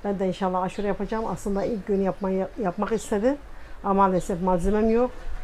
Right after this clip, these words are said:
Çarşıya gidemedim. Ama bugün inşallah Allah izin verirse,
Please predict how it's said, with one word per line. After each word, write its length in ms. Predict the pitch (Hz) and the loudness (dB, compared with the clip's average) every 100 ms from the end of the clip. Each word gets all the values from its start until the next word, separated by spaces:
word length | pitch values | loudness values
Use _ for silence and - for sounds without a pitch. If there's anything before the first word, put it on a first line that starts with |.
| - - | -8 -2
Çarşıya 380 | 208 196 - 180 | 0 0 2 2
gidemedim. 640 | 170 190 208 214 247 247 - - - - - | 2 2 2 2 2 0 -4 -12 -10 -10 -6
Ama 260 | 196 185 180 | -2 0 0
bugün 160 | 202 | 0
inşallah 480 | 226 196 208 175 180 | 0 0 -2 -2 -2
Allah 200 | 190 190 | 0 2
izin 280 | 190 190 190 | 2 2 2
verirse, 440 | 185 165 - 262 | 2 0 -2 -2